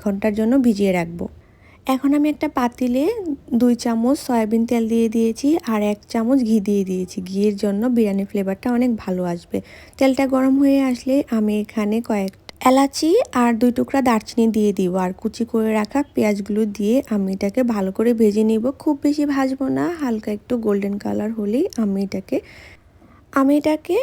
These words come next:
মিডিয়াম আঁচে ভালো করে ভেজে নিব। আর আজকের রেসিপিটা খুব অল্প সময়ে বানানো যায়, খুব বেশি সময় লাগে না। আর মশলাপাতি যেহেতু অনেক বেশি লাগে না, তাই বাটাবাটির ঝামেলাও নেই। আর এখানে জিরা, আহ, জিরা বাটা, আদা বাটা আমি এখানে কোনো মশলাই ব্যবহার করছি না।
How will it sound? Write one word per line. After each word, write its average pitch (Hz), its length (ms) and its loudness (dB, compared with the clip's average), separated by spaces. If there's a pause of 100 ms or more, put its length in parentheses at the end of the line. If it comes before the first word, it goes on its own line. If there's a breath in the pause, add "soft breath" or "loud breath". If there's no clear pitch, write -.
(160)
মিডিয়াম 262 540 4
আঁচে 226 360 -2
ভালো 233 300 0
করে 233 240 0
ভেজে 220 400 0
নিব। 226 540 0
আর 208 200 -2
আজকের 214 440 -4
রেসিপিটা 262 560 -2
খুব 269 300 -6
অল্প 226 360 0
সময়ে 254 400 0
বানানো 220 500 -2
যায়, 220 240 -2
খুব 233 200 -4
বেশি 214 280 -4
সময় 208 360 -4
লাগে 202 280 -4
না। 214 120 -2
আর 208 80 -4
মশলাপাতি 202 640 -6
যেহেতু 202 380 -2
অনেক 214 260 -2
বেশি 285 220 0
লাগে 226 300 0
না, 214 180 -2 (420 loud breath)
তাই 226 180 -2
বাটাবাটির 214 600 -2
ঝামেলাও 214 540 -2
নেই। 208 280 -2 (340 loud breath)
আর 208 120 -2
এখানে 208 300 0
জিরা, 208 320 0
আহ, 208 220 0
জিরা 208 260 0
বাটা, 202 320 -2
আদা 196 180 -2
বাটা 208 320 -4
আমি 202 160 -2
এখানে 214 220 -2
কোনো 254 220 0
মশলাই 262 400 0
ব্যবহার 233 380 0
করছি 233 400 -2
না। 240 180 0